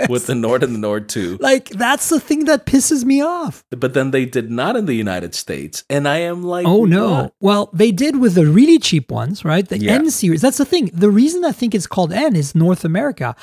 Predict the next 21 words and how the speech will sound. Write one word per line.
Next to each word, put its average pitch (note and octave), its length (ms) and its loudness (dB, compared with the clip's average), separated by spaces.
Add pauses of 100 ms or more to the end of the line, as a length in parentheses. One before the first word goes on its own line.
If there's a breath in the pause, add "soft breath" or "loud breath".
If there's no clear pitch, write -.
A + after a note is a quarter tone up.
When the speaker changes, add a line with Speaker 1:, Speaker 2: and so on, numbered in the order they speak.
(160 loud breath)
Speaker 2:
That's A#3+ 200 0
why C4+ 160 2
when A#3 180 2
I A#3+ 60 4
see B3+ 200 0
rumors A#3 400 2
of F3 80 0
the D#3+ 180 -2
N G3 220 2
twenty G#3 420 -2
going F#3 280 0
to - 100 -6
Europe, G3 300 2
I'm G3+ 100 0
like, F#3 220 0 (200 soft breath)
"It's - 180 -2
an A3+ 120 4
N. G#3 380 0
That's A3 260 -2
North A3 280 2
America. A3 600 0